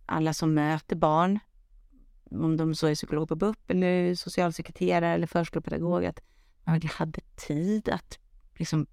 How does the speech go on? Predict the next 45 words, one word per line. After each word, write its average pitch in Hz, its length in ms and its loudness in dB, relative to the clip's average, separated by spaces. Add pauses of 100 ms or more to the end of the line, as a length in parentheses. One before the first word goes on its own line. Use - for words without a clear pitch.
(100)
ta 170 140 2
reda 170 300 4
på - 140 0
de 196 60 4
här 196 80 4
barnen 175 340 2
som 175 120 0
är, 170 120 0
men 185 260 0 (340)
vad 185 120 0
rör 208 160 4
sig - 160 0
i 175 40 -6
din 208 240 2
hjärna 160 580 0
och 170 120 2
vad 175 120 0
tänker 190 260 0
du 208 200 2
på 147 240 -2
och 151 100 2
hur 170 100 4
uppfattar 180 300 0
du 190 200 4
ditt 160 200 -2
liv? 107 280 -2
Och - 100 -8
så, - 80 -8
att - 120 -8
vi 170 40 0
hade 170 140 -2
mycket 196 440 2
större 160 200 -2
möjligheter 143 400 -2
om - 60 -6
det. - 160 -8 (400)
Tänk 185 200 2
att 165 80 2
vi 160 60 0
må-, 165 220 -2 (480)
också - 400 -4
måste 165 220 0
stärka 156 680 0
barns, - 600 -4 (100)
ehm, 92 520 0